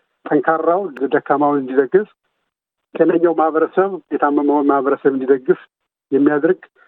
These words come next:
ሀብታሙ ድሃውን እንዲደግፍ የሚያደርግ የሶሊዳሪቲ ኢሹም አለበት። እዛም ደግሞ የእኩልነት ኢሹም አለበት። ጤና እንግዲህ እንደ ሂውማን ራይት የሚወሰድ ጉዳይ እንደመሆኑ መጠን ሁሉም ሰው ጤና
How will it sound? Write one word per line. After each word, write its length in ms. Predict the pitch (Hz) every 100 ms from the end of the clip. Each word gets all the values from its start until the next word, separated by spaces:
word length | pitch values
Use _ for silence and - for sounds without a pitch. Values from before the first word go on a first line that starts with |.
| _
ሀብታሙ 420 | 147 - 165 165 190 190 131
ድሃውን 380 | 127 143 143 147
እንዲደግፍ 560 | 139 127 131 127 175 - _ 143
የሚያደርግ 420 | 147 156 156 156
የሶሊዳሪቲ 580 | 147 165 156 151 156 - 151
ኢሹም 300 | - 170 156
አለበት። 460 | 139 147 123 110 _ _ _ -
እዛም 160 | 180
ደግሞ 260 | 180 175 196 214
የእኩልነት 800 | 170 165 160 170 - 190 185 165 170
ኢሹም 280 | - 180 151
አለበት። 420 | 151 147 123 101 _ _ _ _ _ _ _
ጤና 220 | - 175 196 180 151 143
እንግዲህ 320 | 143 139 165
እንደ 160 | 147 147
ሂውማን 320 | 147 160 147
ራይት 240 | 156 135 -
የሚወሰድ 600 | 143 143 139 143 156 127
ጉዳይ 300 | 123 123 139
እንደመሆኑ 360 | 139 135 135 143
መጠን 300 | 147 151 208 220 _ _ _ _ _ -
ሁሉም 200 | 165 175 160
ሰው 180 | 180 165 - _ -
ጤና 180 | 160